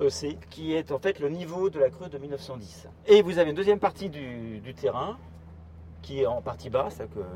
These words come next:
qui se trouve derrière nous, là. Et cette partie-là est dans la zone inondable. En, en déce-, en juin deux mille seize, c'était totalement inondé ici.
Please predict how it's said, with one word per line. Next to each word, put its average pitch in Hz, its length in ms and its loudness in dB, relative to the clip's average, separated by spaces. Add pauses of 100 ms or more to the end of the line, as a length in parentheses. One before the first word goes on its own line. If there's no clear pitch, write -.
(120)
qui 80 80 -16
se 80 60 -18
trouve 117 140 -14
derrière 104 260 -2
nous, 160 160 -12
là. 175 180 -8 (840)
Et 139 100 -2
cette 208 300 4
partie-là 185 420 2 (100)
est 240 120 6
dans 202 100 6
la 165 80 6
zone 190 200 0
inondable. 110 440 -4
En, 107 460 0
en 107 100 -6
déce-, 131 240 -4
en 127 220 0
juin 185 300 -2
deux 139 100 0
mille 113 160 -8
seize, 214 360 0
c'était - 300 -4
totalement 156 380 -6
inondé 131 260 -10
ici. - 240 -14